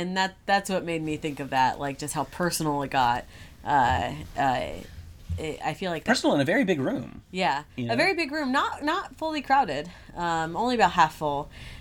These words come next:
Speaker 1: uh, which kinda makes me feel bad about how long we waited in line. <laughs> But, uh, it was still a, a very good panel. And, and I think that is something about Dragon Con. Like,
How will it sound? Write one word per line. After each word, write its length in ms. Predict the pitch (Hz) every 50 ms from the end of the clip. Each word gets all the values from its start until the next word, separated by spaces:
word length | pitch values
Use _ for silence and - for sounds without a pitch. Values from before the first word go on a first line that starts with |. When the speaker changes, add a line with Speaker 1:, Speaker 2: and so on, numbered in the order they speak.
| - - -
Speaker 1:
uh, 260 | 156 147 139 135 135
which 400 | 135 147 139 - - - - - - - - - - - - - - - - - - - - - -
kinda 180 | - 165 156
makes 160 | 151 147 139
me 80 | 156 147
feel 160 | 139 156 143
bad 180 | 135 143 139 143
about 140 | 131 131 127
how 120 | 139 143
long 120 | 143 135 135
we 60 | 135
waited 240 | 135 135 135 131 127
in 160 | 131 127 131
line. 280 | 135 135 131 123 135 135
<laughs> 40 | -
But, 300 | 247 240 226 220 220 233 -
uh, 420 | - 294 277 277 - 240 - 269 269 - - - - - - 381 370 349 311 254 - -
it 1200 | 196 208 202 196 185 180 175 175 165 160 156 156 156 151 147 104 80 57 50 - 107 143 120 85
was 160 | 127 180 185 180
still 240 | - - 190 170
a, 360 | 156 151 143 135 135 73 98 147
a 20 |
very 300 | 139 143 139 139 139 135
good 360 | - 135 131 120 117 98 - -
panel. 400 | 147 131 127 123 107 104 87 101
And, 100 | 185 196
and 200 | - - 247 269
I 80 | 285
think 160 | 277 339 294
that 120 | 262 202 180
is 120 | 165 160
something 280 | - 151 139 135 131 123
about 160 | 110 92 -
Dragon 300 | - 107 95 - 104 127
Con. 340 | 131 135 113 110 117 127 139
Like, 360 | 139 131 123 117 - - -